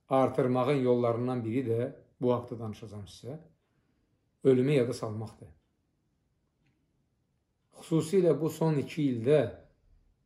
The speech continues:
o qədər əziz dostlarımı itirmişəm mən. Allah onların hamısına rəhmət eləsin.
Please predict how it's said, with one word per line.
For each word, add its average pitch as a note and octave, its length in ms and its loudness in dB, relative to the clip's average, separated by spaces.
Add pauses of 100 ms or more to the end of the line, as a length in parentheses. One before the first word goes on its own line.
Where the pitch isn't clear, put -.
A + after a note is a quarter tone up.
(320)
o C3+ 120 -2
qədər C3+ 320 0
əziz A#2 300 -6
dostlarımı A2+ 580 -6
itirmişəm G#2 420 -12
mən. F2+ 180 -20 (340)
Allah A2+ 260 -8
onların G#2+ 260 -12
hamısına G#2 440 -14 (1000)
rəhmət A2 320 -8
eləsin. - 280 -18